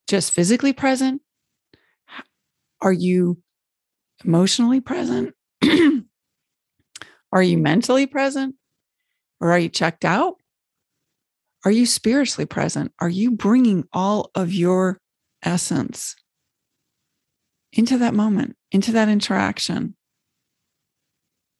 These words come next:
And no, w-, are you gonna be able to be a hundred percent there every moment of every day, of every second, of every, maybe you can. I mean, I, I think that's probably pretty <laughs> unrealistic.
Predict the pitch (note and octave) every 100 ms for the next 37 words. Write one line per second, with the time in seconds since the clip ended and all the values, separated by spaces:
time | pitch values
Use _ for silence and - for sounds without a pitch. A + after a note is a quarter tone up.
0 | _ _ _ _ _ _ _ _ _ _
1 | _ _ _ _ _ - C#4+ A3 D#3 F#3+
2 | C4+ - _ _ _ _ F#3+ G3+ F3+ -
3 | F#3+ G3 F#3 F#3 F#3+ G3 G3 F#3+ F3 G3
4 | F3+ E3+ F#3 F3+ F3+ F#3 F3 E3+ E3 F3
5 | E3+ F3+ F3+ F3+ F#3 F3 E3+ E3 F3 E3
6 | D#3+ E3+ F3 - D#3 E3 E3 F3 - D#3+
7 | E3 E3 D#3 E3 E3+ _ - _ - F#3+
8 | A#3+ A4 C4 - C#3 F3+ A3 E3+ E3 -
9 | - F3 F3+ E3+ E3 - D#3+ D#3 D#3 D#3+
10 | - A#3 A#3 - D#3 E3+ - - -